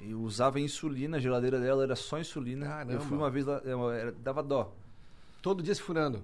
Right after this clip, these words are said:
Speaker 1: Não tinha como, insulina. E aí, faz oito anos que ela era diabética. E
Speaker 2: Uhum.
Speaker 1: aí a nutri-, a, o endocrinologista dela disse que ela não tinha mais o que fazer.
Speaker 2: Hum.
Speaker 1: E ela não era, ela era magra, na verdade, ela tinha sessenta, sessenta e nove quilos.
Speaker 2: Nossa.
Speaker 1: E eu falei, "Nair, nós temos que fazer um,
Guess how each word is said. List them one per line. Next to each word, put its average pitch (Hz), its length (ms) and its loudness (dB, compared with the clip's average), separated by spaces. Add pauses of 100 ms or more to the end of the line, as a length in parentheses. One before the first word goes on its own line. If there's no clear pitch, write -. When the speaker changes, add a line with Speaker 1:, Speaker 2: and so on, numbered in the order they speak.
(120)
Speaker 1:
Não 180 180 -2
tinha 202 240 -2
como, 208 300 4
insulina. 160 680 -2
E 135 140 0
aí, 156 420 2 (1160)
faz 110 160 -2
oito 160 200 0
anos 143 200 2
que - 80 -6
ela 117 100 4
era 110 100 0
diabética. 98 480 -4 (280)
E 117 100 0
Speaker 2:
Uhum. 120 60 4
Speaker 1:
aí 143 180 4
a 156 200 8
nutri-, 151 280 -2
a, 139 340 2
o 135 120 0
endocrinologista 147 840 0
dela 143 200 2
disse 143 140 -8
que - 60 -2
ela 147 80 -4
não 143 100 -6
tinha 143 120 -6
mais 139 160 -4
o 135 40 -14
que - 60 -16
fazer. 90 280 -6 (400)
Speaker 2:
Hum. 123 680 -6
Speaker 1:
E 117 80 -2
ela 135 160 4
não 151 140 4
era, 175 240 4
ela 117 220 2
era 151 120 2
magra, 147 300 0
na 104 120 -2
verdade, 101 320 0
ela 107 100 0
tinha 110 160 -6
sessenta, 120 200 -6
sessenta 120 380 -6
e - 20 -2
nove 117 180 -2
quilos. 131 340 -6
Speaker 2:
Nossa. 143 440 -4
Speaker 1:
E 120 40 -6
eu 123 80 -2
falei, 135 200 0
"Nair, 151 280 4
nós 113 200 -2
temos 147 200 -6
que - 60 -14
fazer 135 300 -2
um, 151 380 -4